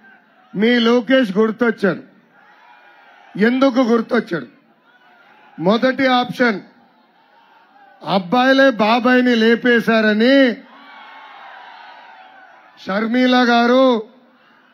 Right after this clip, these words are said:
వాగ్మూలం బయటికి ఎక్కడ వస్తుందా అని. ఆప్షన్ రెండు, అవినాష్ని కాపాడడానికి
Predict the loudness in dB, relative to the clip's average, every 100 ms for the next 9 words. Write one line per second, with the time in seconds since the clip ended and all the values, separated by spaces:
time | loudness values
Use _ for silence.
0 | _ -2 0 0 -2 -2 -2 0 -2 -2
1 | -2 -2 -2 -4 -2 0 0 -2 -4 -4
2 | -2 0 0 0 -2 -4 _ _ _ _
3 | -20 _ -20 -20 _ _ _ -4 -2 -2
4 | -2 -2 -2 -2 -2 2 0 0 -6 _
5 | _ _ _ _ _ _ -14 -6 -2 0
6 | 0 0 -2 -2 -4 0 -2 0 -2 -2
7 | 0 -2 -2 0 0 2 0